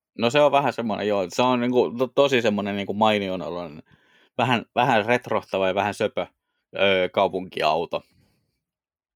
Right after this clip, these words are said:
Näin niinku nope-, nopeilla tyypeillä vertailtuna. Ja sitten tota, sit Ora esitteli myös, öö, koodinimellä The Next Cat, tämmösen tota,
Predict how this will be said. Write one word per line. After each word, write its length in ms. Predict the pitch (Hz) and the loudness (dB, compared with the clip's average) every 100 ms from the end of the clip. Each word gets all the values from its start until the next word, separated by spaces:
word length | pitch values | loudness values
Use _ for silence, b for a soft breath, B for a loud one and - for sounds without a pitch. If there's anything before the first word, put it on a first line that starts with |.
| _ - _ | _ -20 _
Näin 280 | 101 95 101 | -8 -6 -6
niinku 160 | 98 95 | -10 -8
nope-, 320 | 92 - - | -6 -4 -6
nopeilla 460 | - 110 - 92 90 | -4 -2 0 0 0
tyypeillä 600 | - 95 82 85 80 80 - _ _ _ _ _ - | -4 -6 -4 -4 -4 -8 -14 _ _ _ _ _ -4
vertailtuna. 800 | 90 - 85 82 - 92 87 - | -4 -2 -4 -6 -6 -8 -8 -8
Ja 120 | 90 | -8
sitten 320 | 101 - 90 | -6 -6 -8
tota, 260 | 90 - 92 | -6 -6 -6
sit 160 | 98 | -4
Ora 320 | - 101 101 92 | 0 2 4 2
esitteli 400 | - - 90 92 | -2 -10 -10 -8
myös, 340 | 90 92 - - _ _ _ - | -8 -8 -10 -18 _ _ _ -10
öö, 40 | 82 82 85 85 - - | -8 -8 -10 -12 -18 -2
koodinimellä 680 | 107 101 95 92 90 90 - 90 | 2 2 2 -4 -4 -4 -6 -6
The 80 | 95 | -4
Next 340 | 104 123 - - - | -2 -2 -6 -8 -6
Cat, 300 | 92 - b b b b b b b - | -6 -10 b b b b b b b -4
tämmösen 360 | 98 90 90 | -2 -2 -4
tota, 340 | 85 87 - | -4 -2 0